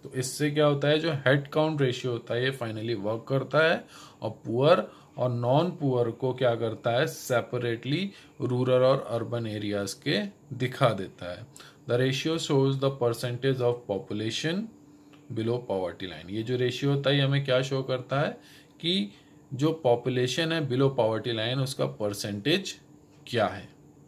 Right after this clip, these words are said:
ठीक है। नेक्स्ट है हमारा fixation of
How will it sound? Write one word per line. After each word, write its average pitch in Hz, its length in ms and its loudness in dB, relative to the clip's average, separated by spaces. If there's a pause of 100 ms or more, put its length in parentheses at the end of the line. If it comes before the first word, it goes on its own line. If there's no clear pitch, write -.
(200)
ठीक 156 200 -2
है। 92 140 -6 (1900)
नेक्स्ट 170 300 4
है 190 80 4
हमारा 160 540 2
fixation 180 580 0
of 180 160 0